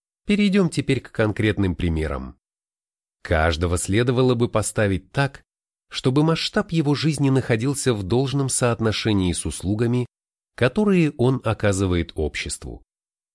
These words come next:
Своевременно сказать несколько слов на эту тему, ибо мы только что пережили период, когда в отношении большинства людей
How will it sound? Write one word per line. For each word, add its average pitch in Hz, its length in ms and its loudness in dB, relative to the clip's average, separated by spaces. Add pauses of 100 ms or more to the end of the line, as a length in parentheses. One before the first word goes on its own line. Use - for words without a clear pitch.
(200)
Своевременно 165 840 2
сказать 143 460 0
несколько 123 480 0
слов - 320 -2
на 123 180 2
эту 107 180 -2
тему, 62 440 -6 (760)
ибо 92 240 2
мы 85 160 2
только 92 360 0
что 92 220 -2
пережили 87 580 0
период, 87 600 -2 (460)
когда 127 320 0
в 170 60 -2
отношении 160 640 2
большинства 120 640 -2
людей 110 460 -2